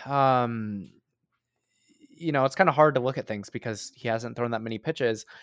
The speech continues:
If you look at his walk rate, if you look at his K percentage, those don't look really great. But when you look at the strike throwing, like, his strike percentage, those percentages are, are higher than I would have thought, because I would have thought, you know, he would throw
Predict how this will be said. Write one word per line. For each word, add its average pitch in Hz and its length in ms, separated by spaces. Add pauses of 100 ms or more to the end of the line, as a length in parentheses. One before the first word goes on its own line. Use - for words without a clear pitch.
(1000)
If 180 140
you 208 120
look 220 160
at 214 60
his 180 120
walk 165 300
rate, 156 180
if - 140
you 156 80
look 156 140
at 151 80
his 135 100
K 147 160
percentage, 127 680
those 180 360 (280)
don't 180 300
look 160 300
really 165 340 (320)
great. 156 720 (520)
But 151 120
when 165 140
you 170 120
look 220 120
at 247 120
the 160 60
strike 202 360
throwing, 131 260
like, 127 160
his 233 160
strike - 380
percentage, 139 680
those 180 200
percentages 143 560
are, 117 180 (220)
are 113 240
higher 117 400
than 110 140
I 107 80
would 104 140
have 101 100
thought, 90 300 (120)
because 107 540
I 120 100
would 120 140
have 113 80
thought, 110 320 (140)
you 120 80
know, 104 160
he 110 140
would 104 160
throw 104 460